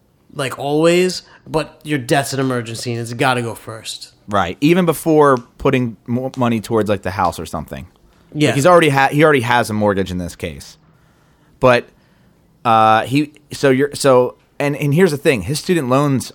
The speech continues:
Speaker 2: are at seven percent a-, on average. So
Speaker 1: Which
Speaker 2: it's
Speaker 1: is
Speaker 2: like,
Speaker 1: damn high.
Speaker 2: which is high. Yeah, I think it's a little high. So
Speaker 1: Hmm.
Speaker 2: it would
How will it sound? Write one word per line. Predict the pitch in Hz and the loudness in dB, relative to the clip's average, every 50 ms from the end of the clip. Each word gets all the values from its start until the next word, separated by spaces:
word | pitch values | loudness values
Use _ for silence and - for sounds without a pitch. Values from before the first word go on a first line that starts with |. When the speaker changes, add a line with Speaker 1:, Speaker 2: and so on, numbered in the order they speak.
| _ - | _ 0
Speaker 2:
are | 104 101 98 | 2 2 2
at | 95 92 - | 0 -2 -2
seven | - 135 120 107 101 92 | 0 0 0 0 -2 -4
percent | 92 90 - - 104 92 82 67 _ _ - | -6 -8 -6 -4 -6 -6 -6 -8 _ _ -4
a-, | 95 98 95 - | -2 -2 -2 -2
on | - 95 | -2 -4
average. | 90 92 90 82 71 69 - - - - _ _ _ _ _ _ _ _ _ _ _ | -2 -2 -2 -4 -6 -10 -16 -16 -20 -20 _ _ _ _ _ _ _ _ _ _ _
So | - - 123 120 | -4 0 0 2
Speaker 1:
Which | 113 - | 2 2
Speaker 2:
it's | |
Speaker 1:
is | - 117 | 2 2
Speaker 2:
like, | 110 104 | 2 4
Speaker 1:
damn | 156 175 180 160 | 4 2 2 0
high. | 139 131 165 180 160 123 107 98 - - | 0 -2 -2 -2 -2 -4 -6 -8 -4 0
Speaker 2:
which | 131 135 135 | 0 0 0
is | 165 147 | -2 -4
high. | 180 165 - 202 214 165 107 92 | -4 -4 0 2 2 2 2 2
Yeah, | 92 110 123 113 | 2 2 2 2
I | 131 147 | 2 0
think | - 175 165 | -2 -6 -8
it's | 151 - - | -8 -8 -8
a | 127 127 | -6 -4
little | 139 143 135 117 | -2 -2 -2 0
high. | 131 131 117 90 73 69 65 - - | 0 -2 -2 -2 -4 -8 -14 -16 -14
So | - - - 139 127 120 117 120 | -6 -2 2 2 4 2 2 0
Speaker 1:
Hmm. | 113 - - - _ _ - _ - | -4 -8 -16 -20 _ _ -12 _ -4
Speaker 2:
it | 156 165 | -2 0
would | 170 165 156 151 135 | 2 2 0 0 -4